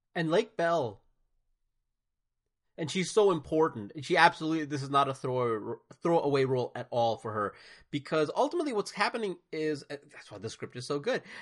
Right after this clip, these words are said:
It's, they're becoming that family unit. These are the kids, and they have that same disappointment, and as John Hamm is the father. And Lake Bell, her reaction to it is so crucial.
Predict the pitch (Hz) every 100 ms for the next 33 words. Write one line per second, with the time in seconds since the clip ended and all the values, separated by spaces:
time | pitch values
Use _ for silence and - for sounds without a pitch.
0 | - 175 - - 180 202 165 170 - 214
1 | 208 180 156 - 170 156 151 147 117 110
2 | 120 101 73 - - 131 147 143 123 -
3 | - 185 190 175 139 131 127 139 131 127
4 | - 135 123 123 - - 165 156 156 147
5 | - - - - 131 127 - 123 131 120
6 | - 123 123 123 117 113 110 101 107 101
7 | 107 98 95 80 - - - _ _ _
8 | _ _ 175 160 156 - 160 160 208 -
9 | 131 190 185 151 - - 233 269 202 156
10 | 143 156 170 156 147 127 - 135 - 143
11 | 135 123 110